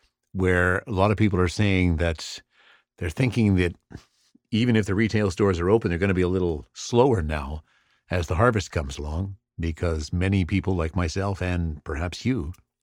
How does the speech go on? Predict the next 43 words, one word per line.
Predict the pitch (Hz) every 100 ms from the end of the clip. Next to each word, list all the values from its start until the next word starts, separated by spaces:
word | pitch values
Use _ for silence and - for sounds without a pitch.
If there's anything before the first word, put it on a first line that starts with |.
| _ _ _ _ _ - - -
have | 110
been | 101
growing | 98 113 110
their | 98
own | 123 160 123 127 -
and | 104 98 95 90 - -
don't | 113 123
have | 113 113
that | 107 98
same | 123 110 104
need | 139 135
to | 92
go | 85 87
visit | 104 92
the | 87
retail | 85 107 101 95
stores | 78 135 135 76 - _ _ _ _ _ _
over | 101 85
the | 80
next | 82 80 -
little | 76
while. | 78 87 156 - _ - - _ _ _ _ _ _
So | - 80
that's | 78 98 98
always | 85 80
a | 73
positive | 85 82 76 76
as | 73
well. | 73 82 135 - _ _ _ _ _
And | 104 101
once | 208 180
more, | 143 156 202 _ _ _ _ -
I | 107
do | 98 104
not | 139
have | 139 139
the | 123
ability | 113 117 113 113 104
to | - 90
share | 80 - 123
this | 123 123 -
with | 110
you, | 143